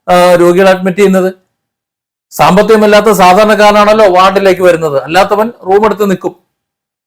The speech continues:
അവർക്ക് അതിനുള്ള കപ്പാസിറ്റി ഉണ്ടാവും. പക്ഷെ പാവപ്പെട്ടവനെ സംബന്ധിച്ചിടത്തോളം അവൻ അവിടെ വാർഡിൽ രോഗിയെ അഡ്മിറ്റ് ചെയ്യും, രാത്രി ആയി കഴിഞ്ഞാൽ വണ്ടി വിട്ടോ എന്ന് പറയും ബാക്കിയുള്ളവരെ. ഇവരെവിടെ പോകണം? എന്തെങ്കിലും അത്യാവശ്യത്തിന് വിളിക്കണമെങ്കിൽ എന്ത് ചെയ്യണം? കോണീന്റെ കൂട്ടിൽ വന്ന്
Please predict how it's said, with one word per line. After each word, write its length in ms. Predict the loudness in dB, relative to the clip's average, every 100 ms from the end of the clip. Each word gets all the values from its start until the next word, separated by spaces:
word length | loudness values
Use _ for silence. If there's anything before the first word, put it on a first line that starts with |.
| -4
അവർക്ക് 220 | 0 0
അതിനുള്ള 200 | 0 0
കപ്പാസിറ്റി 460 | -2 -2 -2 -2 -4
ഉണ്ടാവും. 220 | -2 -2
പക്ഷെ 200 | -2 -4
പാവപ്പെട്ടവനെ 720 | -2 0 2 0 -2 -2 -2
സംബന്ധിച്ചിടത്തോളം 680 | -2 -4 -6 -6 -4 -4 -4 -8 _ _ -4
അവൻ 260 | 0 0 -2
അവിടെ 380 | -2 0 0 0 0 0
വാർഡിൽ 440 | 2 0 -2 0
രോഗിയെ 260 | 0 2 0
അഡ്മിറ്റ് 280 | -2 -4
ചെയ്യും, 220 | -2 -2 -4 -6 -2
രാത്രി 260 | 0 0
ആയി 140 | 0 0
കഴിഞ്ഞാൽ 380 | 0 0 0 -2 _ _ -2
വണ്ടി 220 | 0 2
വിട്ടോ 260 | 0 2 0
എന്ന് 160 | 2
പറയും 280 | 2 0 2 0
ബാക്കിയുള്ളവരെ. 480 | 0 0 0 -2 -6 -8
ഇവരെവിടെ 320 | -2 0 0
പോകണം? 280 | -2 -4 -4 _ _ _ _ _ _ -2
എന്തെങ്കിലും 380 | 0 2 2 0
അത്യാവശ്യത്തിന് 460 | 0 0 0 -2 0
വിളിക്കണമെങ്കിൽ 400 | 0 0 0 0
എന്ത് 140 | 0
ചെയ്യണം? 200 | 0 0
കോണീന്റെ 440 | 0 0 0 0 -2
കൂട്ടിൽ 340 | -2 -4 -4 -4
വന്ന് 180 | -2